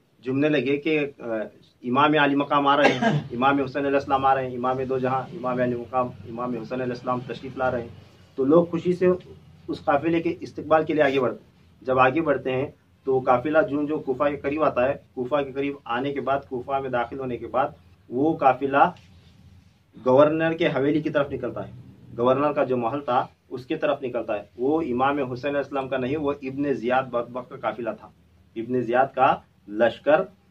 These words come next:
कूफा में दाखिल होकर गवर्नर के महल की तरफ जाता है। इब्न ज़ियाद ये चोरों की तरह रातों रात आकर कूफा में घुस के सीधे कहाँ जाता है?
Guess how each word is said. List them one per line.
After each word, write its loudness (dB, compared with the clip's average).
कूफा 0
में -2
दाखिल 2
होकर 0
गवर्नर 4
के -4
महल -2
की -4
तरफ -4
जाता -4
है। -8
इब्न -2
ज़ियाद 2
ये 0
चोरों 2
की -4
तरह 2
रातों 2
रात 2
आकर -2
कूफा -6
में -6
घुस -8
के -2
सीधे 2
कहाँ 0
जाता 2
है? 0